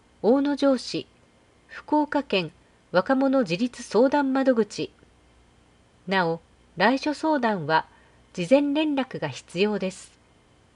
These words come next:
問い合わせ先、県青少年育成課。電話、六四三の三三八八。防災教育事業、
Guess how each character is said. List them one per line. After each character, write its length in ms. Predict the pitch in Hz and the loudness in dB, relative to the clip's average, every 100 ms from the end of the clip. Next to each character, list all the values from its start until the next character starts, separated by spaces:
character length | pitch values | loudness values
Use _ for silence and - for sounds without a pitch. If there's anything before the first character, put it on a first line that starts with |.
| _ _ _ _ _ _ _ _ _ _ | _ _ _ _ _ _ _ _ _ _
問 200 | 190 254 | 2 4
い 40 | 277 | 4
合 80 | 262 | 0
わ 80 | |
せ 120 | 247 - | -4 -4
先、 400 | 226 - 190 _ _ _ _ _ _ _ _ _ _ | -6 -4 -10 _ _ _ _ _ _ _ _ _ _
県 280 | - 254 156 _ - - | 0 0 -2 _ -6 4
青 160 | 262 285 | 4 4
少 280 | - 302 | -2 -2
年 340 | 254 185 160 - _ _ _ | -2 -2 -4 -8 _ _ _
育 180 | - - | -18 -8
成 240 | - 226 | 0 0
課。 260 | - 185 180 _ _ _ _ _ _ _ _ _ _ _ _ - | 0 -2 -2 _ _ _ _ _ _ _ _ _ _ _ _ -2
電 260 | 185 185 170 | 0 0 0
話、 220 | 175 180 _ _ _ _ 160 | 0 0 _ _ _ _ -2
六 280 | 180 294 | 0 2
四 220 | 311 294 254 | 0 0 -2
三 360 | 247 233 175 | -2 -2 -2
の 180 | 165 160 _ _ | -6 -6 _ _
三 320 | - 220 294 | 0 2 2
三 320 | - 302 269 | 0 0 0
八 300 | 196 151 - | -6 -12 -6
八。 340 | 196 208 - - _ _ _ _ _ _ _ _ _ _ _ _ _ _ | -6 -6 -8 -12 _ _ _ _ _ _ _ _ _ _ _ _ _ _
防 180 | 214 285 | 0 0
災 280 | - 302 294 | 2 2 2
教 300 | - 220 311 | 0 2 2
育 240 | 302 311 | -2 -4
事 160 | 285 277 | -2 0
業、 340 | 208 185 143 | 2 2 0